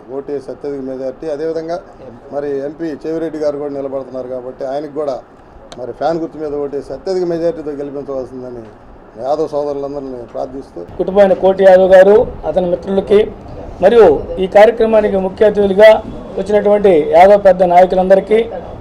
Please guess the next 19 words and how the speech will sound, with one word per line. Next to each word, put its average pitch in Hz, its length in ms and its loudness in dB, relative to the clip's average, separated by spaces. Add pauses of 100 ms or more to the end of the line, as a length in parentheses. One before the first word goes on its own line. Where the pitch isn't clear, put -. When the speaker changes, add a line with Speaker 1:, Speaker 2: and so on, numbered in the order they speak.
Speaker 2:
పేరు 180 140 4
పేరున 190 280 2
ధన్యవాదాలు 180 480 6
తెలియజేస్తున్నాను. 180 640 4 (640)
ముఖ్యంగా 254 380 6 (180)
ఒంగోలు 240 340 6
నియోజకవర్గ 220 500 6 (840)
యాదవులకి, 233 560 6 (420)
బీసీలకి, 233 560 0 (320)
ఎస్సీ, 208 300 -4 (100)
ఎస్టీ, 247 260 -4
మైనారిటీలకి 208 720 2 (460)
అందరికీ 247 280 4 (140)
పేరు 220 260 8
పేరున 240 320 6
మేము 196 220 0
తెలియజేసే 208 400 2
విజ్ఞప్తి 202 380 0
ఏంటంటే 196 360 4